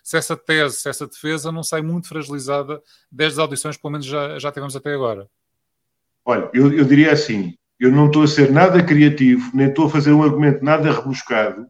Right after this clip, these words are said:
Speaker 2: Acho
Speaker 1: Sim.
Speaker 2: que é uma evidência que resulta daquilo que a gente tem vindo a acompanhar. Se eu lhe disser que não tenho a menor dúvida que é exatamente o contrário. Aquilo
Speaker 1: Mas
Speaker 2: que tem
Speaker 1: porquê,
Speaker 2: vindo a
Speaker 1: deputado?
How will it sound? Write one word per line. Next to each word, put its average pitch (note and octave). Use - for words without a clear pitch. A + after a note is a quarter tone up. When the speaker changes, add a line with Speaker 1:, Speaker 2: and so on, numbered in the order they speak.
Speaker 2:
Acho B2+
Speaker 1:
Sim. G#2
Speaker 2:
que G#2
é D3+
uma D3+
evidência D3
que D3
resulta C#3+
daquilo C#3+
que D3
a C3
gente C#3+
tem C#3
vindo C3+
a C3+
acompanhar. A#2+
Se -
eu D#3+
lhe D3+
disser C#3+
que D3
não D3+
tenho D3
a -
menor D3
dúvida D3
que D3+
é D#3+
exatamente D3+
o D3
contrário. C3
Aquilo C3+
Speaker 1:
Mas B3
Speaker 2:
que -
tem G3+
Speaker 1:
porquê, F3+
Speaker 2:
vindo F#3
a G#3
Speaker 1:
deputado? D3+